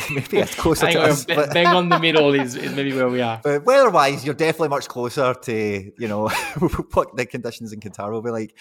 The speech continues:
Speaker 1: And again, I'm pretty sure returning to the podcast, he's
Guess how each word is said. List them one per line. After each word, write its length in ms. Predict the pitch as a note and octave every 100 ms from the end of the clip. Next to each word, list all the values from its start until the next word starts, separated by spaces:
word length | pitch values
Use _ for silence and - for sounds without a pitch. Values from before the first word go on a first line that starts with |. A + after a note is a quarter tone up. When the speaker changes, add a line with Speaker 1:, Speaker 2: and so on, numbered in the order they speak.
| - - - -
Speaker 1:
And 120 | E3+
again, 300 | F3 A#3+ E3+
I'm 80 | E3+
pretty 240 | - B3+
sure 160 | - F#3
returning 460 | D3+ - A3 C4+
to 100 | -
the 100 | C#3+
podcast, 600 | - G#2+ G#2 - A2 A#2+ -
he's 160 | G#2+